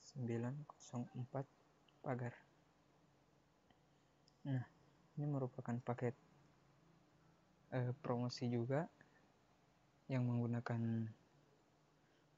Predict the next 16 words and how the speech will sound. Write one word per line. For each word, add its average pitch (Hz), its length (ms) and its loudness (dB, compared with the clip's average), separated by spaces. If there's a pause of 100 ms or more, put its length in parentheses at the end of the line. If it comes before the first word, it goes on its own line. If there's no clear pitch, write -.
(200)
pulsa 127 320 -2
sebesar - 560 -6
dua 120 80 4
puluh 113 240 0
lima 113 160 4
ribu 113 240 2
rupiah. 120 400 -2 (640)
Ini 117 160 2
dia. 123 160 0 (1040)
Anda 123 240 12
akan 131 240 8
membeli 113 240 4
paket - 240 -2 (160)
flash - 320 2
dua 120 160 4
gigabyte, 113 500 2